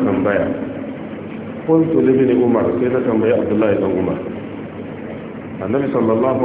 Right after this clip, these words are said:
alaihi wa sallam ya ce, "Salatul layli masna masna." Sallan dare bibbiyu ne. Ma ma'ana masna masna? Me ake, menene ma'anar bibbiyu? Qala sai Abdullah bin Umar ya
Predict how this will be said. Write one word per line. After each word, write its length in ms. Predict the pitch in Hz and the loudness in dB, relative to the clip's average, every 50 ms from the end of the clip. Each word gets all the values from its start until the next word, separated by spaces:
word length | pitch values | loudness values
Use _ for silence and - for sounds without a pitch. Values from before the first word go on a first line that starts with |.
| 110 107 | 2 2
alaihi 160 | 117 117 113 | 2 0 2
wa 160 | 113 104 113 | 0 0 0
sallam 220 | 113 123 123 117 107 | 0 0 2 2 2
ya 160 | 110 110 110 107 110 | 2 2 2 0 0
ce, 80 | 117 107 - | -2 -4 -2
"Salatul 480 | - 104 113 120 120 113 110 110 104 104 | -2 0 0 0 0 0 0 -2 0 2
layli 260 | 113 117 113 107 98 95 | 2 2 2 2 0 0
masna 400 | 101 104 - - 113 101 98 95 95 98 | 0 -2 -2 -4 -4 -4 -2 -2 -2 -2
masna." 380 | 101 101 - 98 92 92 - - - - - - - - - - - - - - | -2 -2 -2 -4 -6 -6 -8 -8 -10 -10 -10 -12 -12 -12 -12 -12 -12 -12 -6 -2
Sallan 400 | - 131 131 131 127 123 107 101 | 0 2 4 4 4 4 4 4
dare 320 | - 104 101 101 101 98 101 | 2 2 2 2 2 2 2
bibbiyu 640 | 101 104 107 95 85 - 107 107 104 101 95 90 - | 2 2 2 0 0 0 2 2 4 4 2 2 0
ne. 40 | - - - - - - - - - - - - | 0 -2 -4 -4 -4 -6 -6 -6 -8 -8 -6 -2
Ma 160 | 104 135 190 190 | 0 2 2 4
ma'ana 400 | 165 151 139 107 104 104 101 101 | 2 2 2 2 0 0 0 0
masna 400 | 101 101 98 98 104 104 98 95 | 0 0 -2 -2 -2 -2 -2 0
masna? 380 | 98 101 - - 107 98 - - - - - - - - - - - - - - - - - - - - - - - - - - - - - - - - - - 104 | 0 -2 -2 -2 -4 -4 -4 -6 -8 -8 -10 -10 -10 -10 -10 -10 -10 -12 -12 -12 -10 -10 -10 -10 -10 -12 -12 -12 -12 -12 -12 -12 -12 -12 -12 -12 -12 -10 -8 -4 -2
Me 60 | 120 135 | 0 2
ake, 220 | 151 175 175 175 160 143 | 2 2 2 2 2 4
menene 400 | 139 139 139 139 170 196 180 170 151 131 | 4 6 6 6 6 6 6 6 6 4
ma'anar 400 | 117 117 113 107 113 120 - 101 | 4 4 2 2 2 2 2 2
bibbiyu? 540 | - 131 127 113 - 127 131 127 131 131 127 - 127 127 131 123 - 127 - - - - - - - - - - - - - - - - - - - - - - - - - - - - - - - - - | 2 2 2 2 2 4 4 4 6 6 6 6 6 4 4 2 0 0 -2 -4 -4 -6 -6 -6 -8 -8 -8 -8 -10 -10 -10 -12 -12 -12 -12 -12 -12 -12 -12 -12 -12 -12 -12 -12 -12 -12 -12 -12 -10 -6 -2
Qala 240 | 127 127 131 123 113 123 | 0 0 2 2 2 2
sai 160 | 123 131 120 117 | 0 0 0 0
Abdullah 320 | - 117 117 120 123 123 117 117 | 0 2 2 4 4 4 4 4
bin 80 | 120 120 120 | 2 2 2
Umar 160 | 117 113 110 | 2 2 4
ya 140 | 113 113 113 | 4 2 2